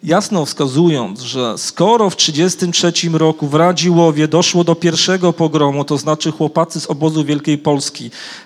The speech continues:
przyszli do Radziłowa, zaatakowali posterunek, e, policji, w którym zamknięto wcześniej, e, kilku działaczy, uwolnili ich, a potem zaatakowali Żydów i było pięć ofiar śmiertelnych, z czego jedna Hanna Sosnowska z Jedwabnego, która przyszła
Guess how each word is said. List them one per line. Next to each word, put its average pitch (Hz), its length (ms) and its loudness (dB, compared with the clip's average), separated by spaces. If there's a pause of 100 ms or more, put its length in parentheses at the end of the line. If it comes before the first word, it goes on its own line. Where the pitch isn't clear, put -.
przyszli 196 480 2
do 160 120 2
Radziłowa, 139 680 0 (400)
zaatakowali 165 800 0
posterunek, 156 680 -2
e, 143 240 2
policji, 151 460 -2
w - 20 -14
którym 139 260 -4
zamknięto 147 480 -4
wcześniej, 143 380 -6 (400)
e, 127 40 -16
kilku 156 300 -4
działaczy, 139 540 0 (520)
uwolnili 196 640 2
ich, 147 140 2
a 151 80 2
potem 180 280 -2
zaatakowali 156 720 0
Żydów 143 320 0
i 151 40 -2
było 151 220 0
pięć 214 320 -2
ofiar 160 280 0
śmiertelnych, 135 580 -4
z - 40 -2
czego 147 220 -2
jedna 165 400 0
Hanna 160 340 -2
Sosnowska 151 580 -4
z 131 40 -4
Jedwabnego, 139 580 -2
która 131 260 -4
przyszła 139 500 -4